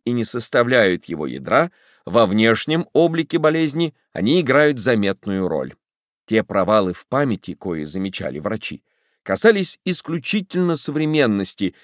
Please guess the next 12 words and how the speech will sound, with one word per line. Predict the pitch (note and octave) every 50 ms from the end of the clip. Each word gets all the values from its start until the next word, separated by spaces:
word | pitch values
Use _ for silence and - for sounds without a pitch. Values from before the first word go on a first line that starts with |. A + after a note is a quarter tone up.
| _ _
и | - - G#2
всякий | - - - - D3 D#3+ F#3 F3 - - - D3 D3
раз | A#2+ A2+ B2 C3+ D#3 D#3+ - - - -
уравновешивались | - D3+ D3+ C#3+ A#2+ B2+ C3 A2 G#2+ A#2+ B2 - - B2 A2+ A#2 A#2+ A2+ -
чрезмерным, | - - G#2 F#2 G2+ F2+ D#2 F2+ F#2+ A2 A#2 A#2+ A#2+ B2+ C#3+ D3 D3 C#3 _ _ _ _ _ _ _ _
хотя | G#2 - - -
и | A2 G2+
внешне | F#2+ G#2+ A2 G#2+ F#2 - - - F2
сокрытым, | E2 - F2 D#2 - - A#2 C#3+ C3+ E3 D#3+ D#3+ - - _ _ _ _ _ -
знанием | E2 E2 F#2+ B2 C#3+ D#3+ D#3 D3 D3 D3 C#3+ C3
давно | G2+ A#2+ A#2 G#2+ C3 C3+ B2+
минувшего, | A2+ A2+ A#2+ A2+ A2+ C3 D3+ C#3+ - - - D#3+ D#3+ D#3+